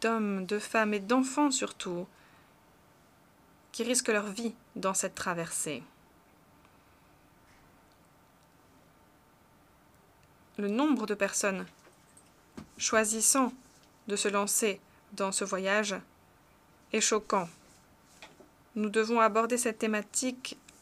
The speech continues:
à travers un prisme beaucoup plus vaste, international.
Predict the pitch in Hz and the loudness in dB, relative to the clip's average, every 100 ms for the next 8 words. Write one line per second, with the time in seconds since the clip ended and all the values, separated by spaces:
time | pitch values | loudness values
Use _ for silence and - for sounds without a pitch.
0 | - - 220 214 214 202 240 220 208 202 | -8 -4 -4 0 -2 -2 -2 -2 -2 -4
1 | 202 220 220 220 - - 185 185 214 190 | -8 -10 -6 -6 -8 -14 -4 4 6 4
2 | - 185 165 - - - - - - - | -2 -4 -4 -14 -20 -20 -20 -20 -20 -20
3 | - - 233 226 220 220 220 233 220 190 | -20 -2 0 2 2 2 2 2 2 0